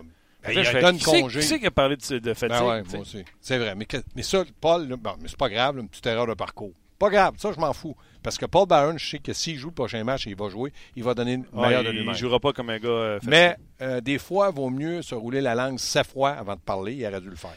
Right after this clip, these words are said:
Speaker 2: Mais tu trouves pas que Claude Julien se tire dans le pied parce qu'il avait dit au début de la saison, « On va mettre le meilleur vingt sur la glace, puis c'est, ça va aller au mérite, puis c'est comme ça que ça va fonctionner. »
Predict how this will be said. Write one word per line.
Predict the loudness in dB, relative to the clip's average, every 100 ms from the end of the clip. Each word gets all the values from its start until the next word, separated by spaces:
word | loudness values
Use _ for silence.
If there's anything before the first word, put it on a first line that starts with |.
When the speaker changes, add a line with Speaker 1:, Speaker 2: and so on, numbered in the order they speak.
| -8
Speaker 2:
Mais | -6
tu | -6
trouves | -8 -2
pas | -2
que | 2
Claude | 0 0
Julien | -4 -6
se | -2
tire | 0 2
dans |
le | 0
pied | -2 -2
parce | -2 0
qu'il | 0
avait | 2 2
dit | 0
au | -4
début | 0
de |
la | 0
saison, « | 2 -2 0
On |
va | 0
mettre | 0
le | 2
meilleur | 4 4
vingt | 4 0
sur | 0
la | -2 0
glace, | -2 -4
puis | -4
c'est, | -4 -2
ça | 0
va | 4 4
aller | 4
au | 0
mérite, | -2 0 0 0
puis | -4
c'est | -4 -2
comme | -2
ça | -4
que | -2
ça | 0
va | 0
fonctionner. » | -2 -6 -10